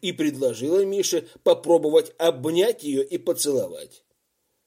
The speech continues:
«Да я тебя не только обниму, но и изнасилую», <laughs> заржал Миша.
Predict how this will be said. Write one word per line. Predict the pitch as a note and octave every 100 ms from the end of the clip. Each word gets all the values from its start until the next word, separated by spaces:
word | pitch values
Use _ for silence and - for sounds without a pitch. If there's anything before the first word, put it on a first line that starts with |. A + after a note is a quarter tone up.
| _ _ _ _ _ _ _ _ _ _ _ _ _
«Да | - B2+
я | E3+
тебя | E3 E3+ F3 E3+ D#3 B2+
не | C#3 D#3
только | C3+ C#3 D#3 C3 E3
обниму, | D3 D#3 D3 B2+ F#2 - _ _
но | A2 C#3 F3+
и | - A#2 A3 G3
изнасилую», | E3+ F#3+ A3 G#3 D#3 D#3+ D3+ D3 D3 C#3 C#3 C#3+ D3
<laughs> | F#3 D#3+ E3 D3 E3 D3+ D#3 D#3 C#3 - - - -
заржал | B2 D#3+ D3+ C#3 E3 D#3
Миша. | D3 C3+ B2 A2 G#2+